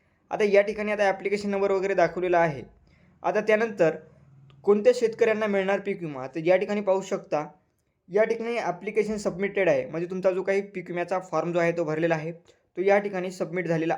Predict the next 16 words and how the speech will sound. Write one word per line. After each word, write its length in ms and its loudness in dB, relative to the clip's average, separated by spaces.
आहे. 220 -6
त्यासोबत 500 -2
पेमेंट 280 -2
सक्सेसफुल. 520 -6
आता 220 -12
या 140 0
ठिकाणी 240 -4
पेमेंट 320 -4
सक्सेसफुल 460 -6
का 160 2
म्हणत 220 -2
आहे, 140 -2
तर 100 -2
जे 240 2
काही 260 2
तुमचं 400 -2